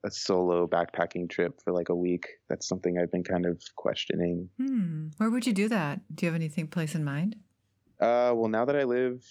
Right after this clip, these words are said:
Speaker 1: in some of the most amazing national parks,
Speaker 2: Mm-hmm.
Speaker 1: uh, or near them,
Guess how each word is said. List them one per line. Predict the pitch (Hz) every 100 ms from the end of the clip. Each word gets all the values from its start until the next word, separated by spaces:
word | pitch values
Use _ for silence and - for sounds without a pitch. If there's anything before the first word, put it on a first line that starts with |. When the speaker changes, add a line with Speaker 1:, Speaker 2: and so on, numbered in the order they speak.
| -
Speaker 1:
in | 110 107
some | 107 - 113
of | 110
the | 110 107
most | 104 104 101 104
amazing | 101 104 104 101 98
national | 98 - 98
parks, | 87 98 110 98 - - - - - -
Speaker 2:
Mm-hmm. | 95 90 92 92 92 95
Speaker 1:
uh, | - _ - - - - - _ -
or | 107
near | 90 92 101
them, | 87 92